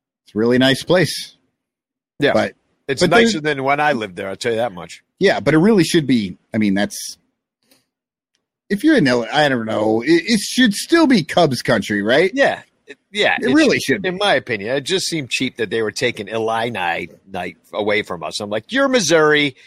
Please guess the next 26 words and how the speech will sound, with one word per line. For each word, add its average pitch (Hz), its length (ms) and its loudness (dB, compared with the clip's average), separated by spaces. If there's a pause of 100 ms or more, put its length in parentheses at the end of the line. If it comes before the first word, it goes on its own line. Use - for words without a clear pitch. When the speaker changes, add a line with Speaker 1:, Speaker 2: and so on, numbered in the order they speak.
(420)
Speaker 2:
Stay 240 300 4
on 214 100 4
your 180 80 0
side 156 260 2
of 127 60 -2
the 120 80 -4
river." 110 300 -6 (560)
Speaker 1:
Yeah. 254 240 0 (400)
Speaker 2:
So, 202 440 2
uh, 185 260 2
here's 214 460 -4 (280)
uh, 175 160 4
Justin 170 380 -2
Steele's, 165 640 2
uh, 139 220 0
or 143 140 2
the 127 100 2
Cardinals' 151 380 2
numbers 117 340 -2
against 123 500 -2
Justin 107 360 -4
Steele. 104 240 -6
They 123 140 0
do 202 380 -2 (540)
quite 269 240 2
well. 104 400 -2